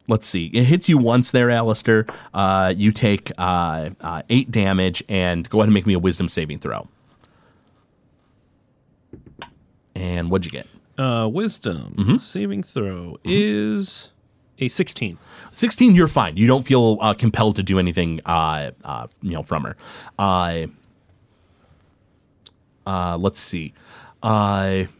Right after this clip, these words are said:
Speaker 1: at this point, Amelia has pulled out the short sword, and, uh, uh, oh, Amelia has no abilities.
Speaker 2: <laughs>
Speaker 1: She's no
Speaker 2: Oh, sh-,
Speaker 1: longer a warlock.
Speaker 2: so she could stay right there and just pr-, defend?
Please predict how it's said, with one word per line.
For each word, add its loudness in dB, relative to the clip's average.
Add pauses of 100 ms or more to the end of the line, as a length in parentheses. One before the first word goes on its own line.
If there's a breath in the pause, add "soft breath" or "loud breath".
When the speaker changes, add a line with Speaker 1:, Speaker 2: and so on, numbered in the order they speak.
(160)
Speaker 1:
at -2
this 4
point, 0
Amelia 4
has 0
pulled 0
out 0
the 0
short -2
sword, 2
and, 0
uh, -2 (420 soft breath)
uh, -6 (1080)
oh, 2
Amelia 2
has -2
no 6
abilities. 4 (180)
Speaker 2:
<laughs> 4
Speaker 1:
She's 4
no 8
Speaker 2:
Oh, 6
sh-, 6
Speaker 1:
longer 6
a 8
warlock. 8
Speaker 2:
so 4
she 2
could -2
stay 4
right 0
there 2
and 0
just -6
pr-, -2
defend? -2